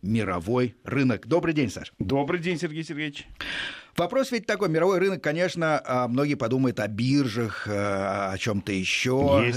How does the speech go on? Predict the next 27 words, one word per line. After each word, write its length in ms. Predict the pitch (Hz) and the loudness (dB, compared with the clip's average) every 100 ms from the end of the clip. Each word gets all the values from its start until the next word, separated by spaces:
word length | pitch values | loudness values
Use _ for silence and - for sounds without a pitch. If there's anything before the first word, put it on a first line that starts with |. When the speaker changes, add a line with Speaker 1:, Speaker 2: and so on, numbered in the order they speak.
| 127 | 2
Speaker 1:
Есть 20 | 135 | 2
Speaker 2:
ответ 280 | 123 143 135 | 4 2 2
на 100 | 135 | 0
это. 280 | 135 127 135 | 0 0 2
Speaker 1:
рынок 440 | 147 151 143 131 | 2 4 2 0
нефти 640 | 131 131 151 147 127 - 135 | 0 2 4 2 0 -2 -4
и 60 | |
прочее, 500 | 127 147 160 139 135 | -2 2 2 2 -2
прочее. 380 | 131 147 120 117 | 0 0 0 0
Ничего 280 | 151 165 165 | 0 0 0
подобного. 440 | 156 143 110 101 | 2 0 0 -2
Мы 140 | 113 165 | -2 0
не 140 | 165 | 0
обсуждаем 600 | 151 - 139 156 151 135 | -2 -2 -2 0 0 0
акул 420 | 123 135 139 120 - | -2 -2 -2 -2 -2
империализма. 720 | 117 113 110 113 131 117 82 - - - | 0 2 0 2 0 0 -2 -4 -10 -4
<laughs> 160 | 139 202 202 - 143 - 127 - | -2 -2 -6 -2 -2 0 -4 -2
Speaker 2:
Акул 420 | 123 135 175 220 | -4 -2 2 4
империализма, 720 | 196 151 156 151 208 254 156 | 4 2 2 2 2 2 2
которые, 680 | 139 135 160 165 160 151 156 | 2 2 2 2 4 4 2
<clears throat> 440 | - 220 214 190 139 | 2 2 4 2 2
которые 400 | 139 175 180 156 | 2 4 4 4
у 60 | |
нас, 260 | 151 175 - | 4 2 0
у 40 | |
простых 400 | 143 147 147 165 | 0 0 0 -2
людей, 500 | 135 135 135 202 214 | 2 2 4 2 2